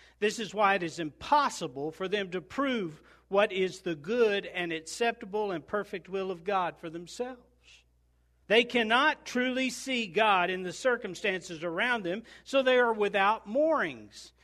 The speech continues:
Do you see? The reality is that if they're not renewing their minds with the truth that they are new creations, that this is not who they are, if they're not living to this truth, then I want to tell you something. This body,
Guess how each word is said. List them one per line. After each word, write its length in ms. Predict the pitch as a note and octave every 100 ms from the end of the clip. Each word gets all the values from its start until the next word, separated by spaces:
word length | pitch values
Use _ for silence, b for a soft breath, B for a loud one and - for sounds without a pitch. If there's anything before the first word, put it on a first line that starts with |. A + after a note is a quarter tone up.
| b b
Do 80 | G#3
you 140 | A#3+
see? 680 | A3+ D4+ E4 E4 G3 D3+ D3+
The 140 | F#3+ G#3+
reality 720 | A#3+ B3+ D#4 F4 C4 G#3 D#3
is 240 | F3 G3
that 260 | - A3+ A3+
if 160 | A3 G#3
they're 220 | C#4 F4+
not 260 | F4 C#4+
renewing 540 | G#3+ A3+ A#3+ D#4 D4 A#3
their 180 | A3 G#3
minds 500 | G#3+ C#4 C4+ A3+ E3+
with 220 | G#3+ F#3+
the 80 | F#3+
truth 400 | - D#4 C4+ G3
that 220 | G#3 -
they 200 | C#4 C#4+
are 280 | - B3+ A#3
new 260 | G#3+ C#4+
creations, 840 | C#4+ - B3 C4 C4+ A#3 F3+ C3 - B B
that 240 | - A#3 F#3
this 300 | D4+ E4 -
is 200 | A3+ F#3
not 300 | C4 D4+ G#3+
who 220 | B3+ A#3+
they 240 | A#3+ A#3+
are, 280 | C4 C4+ F3 - B
if 140 | B G#3+
they're 160 | E4
not 240 | F#4 F4 A#3+
living 360 | C4+ E4 D4 B3
to 120 | C4
this 300 | B3 A#3 -
truth, 340 | - D#4+ B3+ - B B
then 140 | B3
I 100 | F4
want 220 | G4 E4
to 40 | A#3+
tell 220 | D4+ E4
you 160 | D#4+
something. 360 | B3 B3+ F#3 D3+
This 220 | C4 F#4
body, 640 | G#3 F#3 E4 D#4+ G3+ D#3+